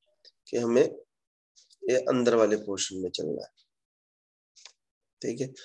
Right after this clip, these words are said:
ओके करेंगे, कैलकुलेट करेंगे, तो ये हमारे को cutting करके दिखाएगा इसके अंदर।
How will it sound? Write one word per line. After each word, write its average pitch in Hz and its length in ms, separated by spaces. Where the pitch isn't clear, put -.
ओके 120 300
करेंगे, 139 400
कैलकुलेट 104 520
करेंगे, - 480
तो 117 80
ये 120 180
हमारे 110 400
को 110 280
cutting 110 340
करके 107 320
दिखाएगा 101 600
इसके - 240
अंदर। 92 400